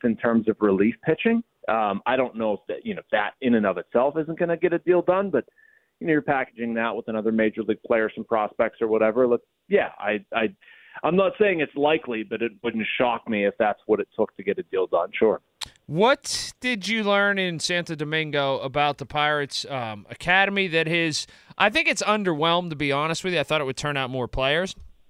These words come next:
Speaker 2: Um, but two, in the way that they're doing business now to try to turn out more players.
Speaker 1: Yeah. Um, I mean, I, I don't think that's unfair to say that. Uh, they should be better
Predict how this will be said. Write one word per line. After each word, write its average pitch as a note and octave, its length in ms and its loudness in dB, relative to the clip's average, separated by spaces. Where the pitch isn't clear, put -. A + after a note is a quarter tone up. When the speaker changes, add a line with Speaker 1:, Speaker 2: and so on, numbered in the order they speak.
Speaker 2:
Um, F#3 260 6
but E3 200 2
two, G3 380 4
in F3 140 0
the E3+ 100 2
way F3+ 280 4
that F#3+ 160 0
they're F#3+ 120 0
doing F3+ 300 0
business D#3 400 -2
now D#3 180 2
to C#3 80 -4
try C#3+ 260 0
to C3 80 -4
turn G#3+ 300 2
out A#3 220 2
more A2+ 160 -4
players. - 520 -18
Speaker 1:
Yeah. B2+ 200 4
Um, C3+ 440 0
I D3 60 2
mean, D3+ 140 4
I, C#3+ 260 0
I - 20 2
don't D3+ 200 0
think C#3 180 -4
that's B2+ 280 0
unfair B2 400 0
to A2+ 100 -10
say A2+ 120 -6
that. A2+ 260 0
Uh, A2 220 2
they A2+ 380 2
should A#2+ 160 0
be A#2+ 100 4
better A2+ 480 2